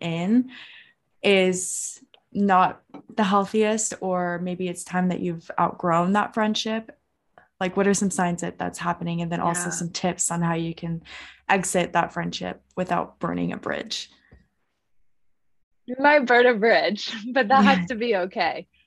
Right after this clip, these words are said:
Speaker 1: Yeah.
Speaker 2: Um, but we'll back up. I think some signs to look at, and again, this is so unique, uh, but some general things is I do, I think it's so important to pay attention to our bodies.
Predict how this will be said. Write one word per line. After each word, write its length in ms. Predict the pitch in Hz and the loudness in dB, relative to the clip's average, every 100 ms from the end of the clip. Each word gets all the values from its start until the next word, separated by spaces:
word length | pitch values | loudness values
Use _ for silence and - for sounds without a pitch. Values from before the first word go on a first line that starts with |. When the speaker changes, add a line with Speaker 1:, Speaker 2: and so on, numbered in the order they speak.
| _ | _
Speaker 1:
Yeah. 360 | - 202 226 226 226 | 0 4 4 4 2
Speaker 2:
Um, 280 | 226 233 226 _ _ - _ - | -2 -8 -14 _ _ -20 _ 0
but 120 | 254 | 2
we'll 140 | 277 | 2
back 260 | 277 277 196 | 2 0 0
up. 120 | 202 190 | -4 -2
I 120 | 208 | -4
think 340 | 190 254 254 | -4 -10 -12
some 340 | - 262 254 185 | -10 -10 -10 -8
signs 540 | 185 214 208 202 202 | -4 0 0 0 -4
to 100 | - | -6
look 220 | 196 180 | -4 -4
at, 100 | 175 | -4
and 140 | 175 175 | -4 -4
again, 240 | 175 165 | -4 -4
this 180 | 165 - | -6 -10
is 100 | 170 | -10
so 200 | - 175 | -2 0
unique, 580 | 196 220 196 160 156 - - _ _ _ _ - | 0 0 0 -2 -6 -10 -20 _ _ _ _ -4
uh, 180 | 175 175 | 2 2
but 200 | 175 175 | 2 -2
some 140 | 185 175 | -2 -2
general 400 | 185 196 202 196 | 0 2 0 0
things 440 | 180 170 170 165 | -4 -4 -6 -2
is 240 | 165 160 - | 0 0 -2
I 160 | 165 165 | -2 -2
do, 640 | - 180 180 180 175 175 | 0 2 2 2 2 0
I 140 | - 170 | -2 -4
think 160 | 185 | -4
it's 200 | 185 - | -6 -4
so 120 | 185 | -4
important 380 | 175 180 180 175 | -4 -2 -4 -6
to 80 | 175 | -8
pay 160 | 175 160 | -6 -4
attention 400 | - 156 - 156 | -6 -12 -18 -14
to 120 | - | -10
our 100 | 139 | -6
bodies. 520 | - - - - - | -4 -4 -6 -12 -16